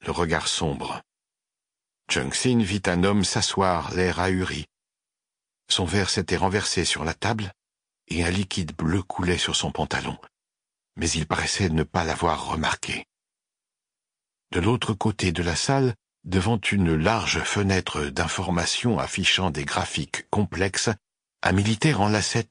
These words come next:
une fille en civil aux yeux desquels semblaient couler des larmes. «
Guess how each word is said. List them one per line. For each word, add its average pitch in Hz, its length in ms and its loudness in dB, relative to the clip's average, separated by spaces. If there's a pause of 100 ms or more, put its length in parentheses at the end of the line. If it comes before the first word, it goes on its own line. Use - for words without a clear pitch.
une 85 180 0
fille 95 360 -2
en 80 60 -2
civil 80 540 -2
aux 78 160 -4
yeux 87 300 0
desquels 82 420 0
semblaient 76 400 -2
couler 82 320 -2
des 78 160 -2
larmes. « 73 480 -4